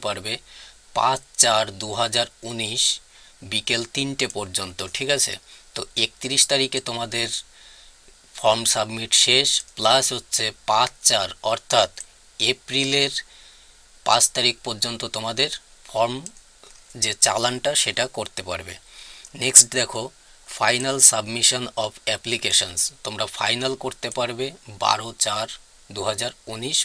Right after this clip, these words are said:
বারোটা পর্যন্ত। তারপরে এখানে নোটিশে দিয়ে দিয়েছে, দেখো, ফার্স্ট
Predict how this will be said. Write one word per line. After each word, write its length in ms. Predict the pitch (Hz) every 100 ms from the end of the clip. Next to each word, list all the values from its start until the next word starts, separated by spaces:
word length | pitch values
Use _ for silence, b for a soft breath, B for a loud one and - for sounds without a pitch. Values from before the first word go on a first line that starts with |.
| 101
বারোটা 300 | 98 98 98 92 -
পর্যন্ত। 420 | 95 92 90 92 92 - B B B B B B B B B B -
তারপরে 380 | 113 131 143 143 131
এখানে 220 | 143 143 131
নোটিশে 400 | 120 113 139 151 139
দিয়ে 160 | 131 131 127
দিয়েছে, 280 | 131 127 113 120
দেখো, 220 | - 113 117 -
ফার্স্ট 360 | 120 135 -